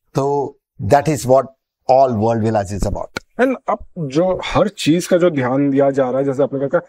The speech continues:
Speaker 2: एक रिवर फ्रंट भी आपको जो मिल रहा है, और वहाँ पे भी आपने सिर्फ खुला नहीं छोड़ा, वहाँ पे भी काफी एमिनिटीज, बहुत कुछ प्लान किया गया है।
Speaker 1: एक्सपीरियंस के हिसाब से everything, everything right from, uh, fishing to live barbecues, uh,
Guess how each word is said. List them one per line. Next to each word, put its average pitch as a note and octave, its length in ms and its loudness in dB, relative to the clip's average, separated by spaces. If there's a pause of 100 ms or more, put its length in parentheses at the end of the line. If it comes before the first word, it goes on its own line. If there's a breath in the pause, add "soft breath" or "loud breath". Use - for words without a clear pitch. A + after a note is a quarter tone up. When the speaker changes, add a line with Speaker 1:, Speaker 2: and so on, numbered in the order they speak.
(160 soft breath)
Speaker 2:
एक D#3 140 4
रिवर C#3+ 260 2
फ्रंट D#3 340 -2
भी D3+ 260 0
आपको C3+ 400 -4
जो C#3+ 120 0
मिल C3 200 0
रहा E3 140 4
है, A3 60 2
और G#3 120 -2
वहाँ D#3 220 -2
पे A#3 120 -2
भी A#3 80 4
आपने G#3+ 180 -2
सिर्फ G#3+ 180 -2
खुला D#3 160 0
नहीं G3 100 -4
छोड़ा, G3 180 -4
वहाँ G3 360 -2
पे B3 120 -2
भी A#3+ 100 -2
काफी - 360 -4
एमिनिटीज, G#3 680 -2 (300 soft breath)
बहुत F3 300 2
कुछ A3 160 -2
प्लान F#3 320 0
किया F3 240 0
गया D3 260 -2
है। C3+ 100 -8
Speaker 1:
एक्सपीरियंस C#3+ 500 -2
के D3 100 0
हिसाब B2+ 240 0
से B2+ 240 0
everything, C3 460 0 (180)
everything C3+ 380 0
right A#2+ 240 -2 (120)
from, C3+ 340 -2
uh, C3 100 -2 (380 loud breath)
fishing D3+ 680 0
to C3 160 2
live B2+ 280 0
barbecues, D3+ 1040 0 (260 loud breath)
uh, B2 200 0